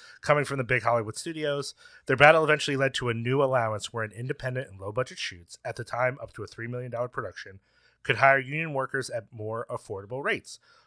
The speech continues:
Golan la-, Golan would later proudly refer to this as the Cannon contract. I don't know. I mean,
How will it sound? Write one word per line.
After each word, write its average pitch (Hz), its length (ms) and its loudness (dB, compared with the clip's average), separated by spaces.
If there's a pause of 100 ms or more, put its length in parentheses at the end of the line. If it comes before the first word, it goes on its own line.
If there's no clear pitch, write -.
(100)
Golan 147 320 2
la-, 143 200 0 (180)
Golan 160 420 0
would 131 160 0
later 131 320 0
proudly 123 380 -2
refer 120 240 -6
to - 100 -12
this 101 280 -10
as 101 360 -12 (240)
the 104 100 -10
Cannon 110 600 -10 (280)
contract. - 760 -14 (1080)
I 139 140 8
don't 165 160 10
know. 151 200 12
I 147 100 12
mean, 165 220 4